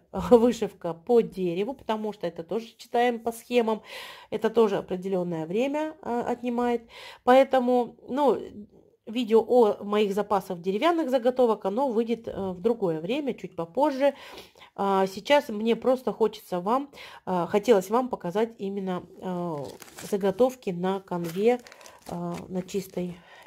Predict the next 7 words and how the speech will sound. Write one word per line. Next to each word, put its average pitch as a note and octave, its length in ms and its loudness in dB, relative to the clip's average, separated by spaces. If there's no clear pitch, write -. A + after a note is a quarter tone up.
именно G#3 400 -2
на F3+ 280 -2
тканевой E3 580 -4
основе. E3 440 -8
Так C4 200 6
что C#4+ 220 0
все. A#3 340 2